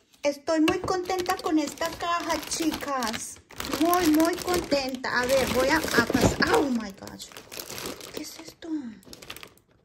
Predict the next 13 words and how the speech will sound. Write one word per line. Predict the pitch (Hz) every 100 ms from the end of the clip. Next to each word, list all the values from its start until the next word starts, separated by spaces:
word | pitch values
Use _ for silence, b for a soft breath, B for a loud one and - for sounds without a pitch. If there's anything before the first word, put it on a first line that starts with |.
| - - - - - 415
Ay, | 415 - _ -
dizque | 277 - 320
Nike. | 294 339 427 - - _ - - - -
Ay, | 320 285
ay, | 269
ay, | 277
qué | 262 285
emoción. | 262 277 302 254 - - B B B
Yo | 240 311
quiero | 349 349 370
poner | 349 294 262
estas | 294 - 370 359
aquí | 269 240 -